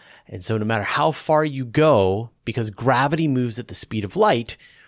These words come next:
eventually the gravity will reach every destination. And so, yeah, if there was just, like, two stars, I mean, two, two, uh, oranges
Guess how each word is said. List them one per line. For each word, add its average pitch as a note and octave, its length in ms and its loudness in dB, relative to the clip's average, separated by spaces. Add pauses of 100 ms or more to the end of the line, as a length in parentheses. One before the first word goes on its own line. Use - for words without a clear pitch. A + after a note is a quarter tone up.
(300)
eventually A2+ 560 0
the A2 80 -2
gravity G2+ 480 -2
will G#2 300 -2
reach - 600 -8 (440)
every G2+ 280 -8
destination. A#2+ 760 -6 (580)
And A#2+ 220 -4
so, B2 180 2
yeah, C#3 280 2
if G#2 100 -2
there D#3 100 0
was C3+ 140 -2
just, - 220 -8
like, A#2 220 -6
two A3+ 760 -2 (160)
stars, G#2 840 -2
I - 60 -4
mean, F#3+ 140 4
two, C4+ 360 -2 (680)
two, G#3 460 -6 (180)
uh, - 260 -10 (120)
oranges E3+ 720 -2